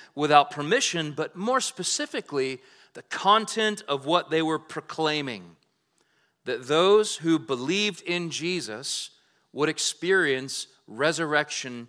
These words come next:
from the dead. Luke is careful to mention that the Sadducees were there, a powerful group of aristocrats who enjoyed power and kept Israel in order. You see,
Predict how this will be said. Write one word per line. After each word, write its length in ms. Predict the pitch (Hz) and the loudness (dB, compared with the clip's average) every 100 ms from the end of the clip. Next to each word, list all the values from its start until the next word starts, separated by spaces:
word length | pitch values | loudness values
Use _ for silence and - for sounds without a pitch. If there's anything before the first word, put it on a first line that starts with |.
| _ | _
from 360 | _ - 139 131 | _ -4 -4 -2
the 80 | 123 | -2
dead. 400 | 147 147 101 - _ _ _ _ _ _ _ _ _ _ - _ | 0 0 -2 -10 _ _ _ _ _ _ _ _ _ _ -20 _
Luke 180 | 147 160 | -4 -4
is 120 | 160 | -4
careful 520 | - 185 202 165 175 | 4 4 4 2 -2
to 140 | 185 143 | -4 -10
mention 400 | 127 131 - 156 | -8 -8 -8 -8
that 120 | 156 | -6
the 60 | |
Sadducees 1000 | 156 - 180 180 160 156 - 127 113 - - _ | -2 0 4 2 2 -4 -4 -6 -10 -14 -18 _
were 200 | - 131 | -8 -6
there, 340 | 117 107 90 - _ _ _ _ _ _ | -6 -8 -10 -18 _ _ _ _ _ _
a 220 | - 101 | -14 -12
powerful 580 | 101 - 135 143 151 147 | -10 -4 0 2 0 -8
group 300 | 131 139 151 | -6 -4 -4
of 100 | 131 | -6
aristocrats 800 | 117 123 139 135 - 139 151 - | -6 -6 -6 -8 2 4 4 0
who 240 | - 123 113 - _ _ _ _ | -8 -10 -10 -18 _ _ _ _
enjoyed 520 | 110 107 117 139 143 | -16 -10 -4 -4 -4
power 560 | - 143 139 147 175 175 _ _ | -2 0 0 -2 -6 -12 _ _
and 420 | 95 95 92 90 - | -18 -18 -18 -20 -6
kept 280 | 143 135 | -4 -4
Israel 520 | - 127 135 139 139 139 | -8 -10 -2 0 0 -2
in 200 | 127 127 | -10 -10
order. 460 | 104 117 135 180 - _ _ _ _ _ _ _ _ _ | -6 -4 -4 -8 -12 _ _ _ _ _ _ _ _ _
You 120 | 123 | -14
see, 380 | 120 - 135 131 | -10 -8 -8 -10